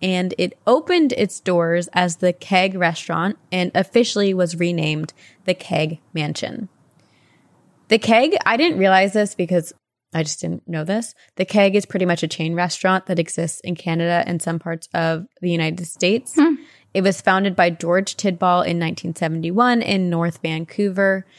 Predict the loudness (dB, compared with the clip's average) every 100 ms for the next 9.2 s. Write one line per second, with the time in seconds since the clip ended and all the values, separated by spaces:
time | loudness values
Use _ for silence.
0 | -20 _ 0 0 2 0 0 -2 0 2
1 | 2 0 -4 -2 2 2 2 -2 -4 -2
2 | 0 2 2 2 2 -2 -6 -2 -2 -2
3 | -6 -4 -4 -4 -2 2 2 2 0 0
4 | -2 -4 2 2 2 0 2 2 2 -4
5 | -2 -2 -2 -4 -2 -2 -4 -8 _ -20
6 | -20 _ 0 2 2 0 -2 -2 -2 -2
7 | -2 0 -2 -4 -4 -6 -8 -4 -2 0
8 | -2 -6 -20 -2 0 2 0 0 0 0
9 | -4